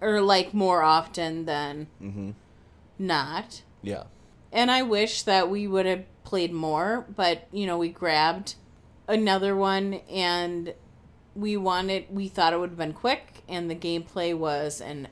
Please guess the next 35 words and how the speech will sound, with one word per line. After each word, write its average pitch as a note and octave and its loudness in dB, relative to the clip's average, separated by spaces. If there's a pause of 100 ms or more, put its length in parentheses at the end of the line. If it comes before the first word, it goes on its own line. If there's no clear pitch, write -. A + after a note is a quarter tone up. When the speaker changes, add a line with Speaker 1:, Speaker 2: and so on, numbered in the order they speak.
(120)
Speaker 1:
hour, C4 0 (720)
is A3 -4
what A3 -2
they G#3+ 0
said, A3 -2
Speaker 2:
<laughs> - -
Speaker 1:
and F#3 2
we G3+ 0
hadn't F#3+ 0
even E3+ -6
learned D#3 -4
the D#3+ -8
game F#3+ 0
yet, E3+ -2
so D#3 -2
we E3 -6
tapped B2+ -10
out. - -14
Speaker 2:
Yeah, D2+ -10 (180)
for G2 -10
sure. - -12
Speaker 1:
But, E3 4
yeah, G#3+ 6
I C4 4
can D#4 -2
see A#3+ -2
us G#3 0 (140)
playing F#3+ 0 (800)
more G3+ 0
consistently F#3+ -4
two F#3+ -4
out C#3+ 0
of C#3+ -10
the D3 -8
three. B2+ -14